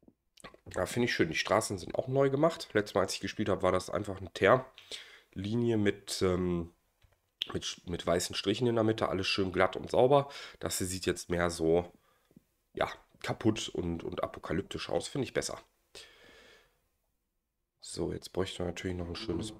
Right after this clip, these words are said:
Plätzchen, wo wir auch bauen können. Hier sieht's grad noch nicht danach aus irgendwie. Hier haben wir noch Stöckchen. Kann ich die? Ah ja, cool. Ich glaube, aufsammeln mit Balken in der Hand ging früher auch nicht.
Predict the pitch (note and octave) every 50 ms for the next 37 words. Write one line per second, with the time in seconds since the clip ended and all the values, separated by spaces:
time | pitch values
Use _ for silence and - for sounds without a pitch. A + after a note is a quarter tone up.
0 | - - - - E2+ F2 - - - A#2+ A2+ A2 F#2 F2 E2+ F2 - - - -
1 | _ _ - - D2+ D2+ F2+ A2+ C#3+ C#3+ - - D3 D3 E3 G3+ A3+ A3 G#3+ -
2 | _ _ _ _ _ _ _ _ _ _ _ _ _ _ _ _ _ _ _ _
3 | _ _ _ _ _ _ _ _ _ _ _ _ _ _ _ _ _ - - -
4 | - F#2 F2 F2 E2+ E2 - - - - - - F2+ E2+ - F2+ F2+ - - -
5 | C#3+ C#3 C#3 C#3+ - - - - D#3 - - - - D3 C#3+ - D3+ D3+ C#3 A#2+
6 | G#2 G2 F#2 F2 F2+ F2+ - - - - - - C#3+ C#3 - G2 F2+ - - -
7 | F#2+ - - G#2 A#2 D3+ D#3+ C3 E2+ - - - - - - - - - - -
8 | _ _ - - - - - - - - - - F2+ G2 G#2 G2+ - G#2 A2 A2
9 | - - A#2+ B2+ C3 A#2+ A2 G2+ G2 - - F#2+ A#2+ B2 C3+ C3 B2+ B2+ A#2 B2+
10 | B2+ B2+ - - G#2+ G#2+ - - - A2+ A2+ G#2+ C2+ F#2 A2 - E2 D#2 A2 -
11 | - -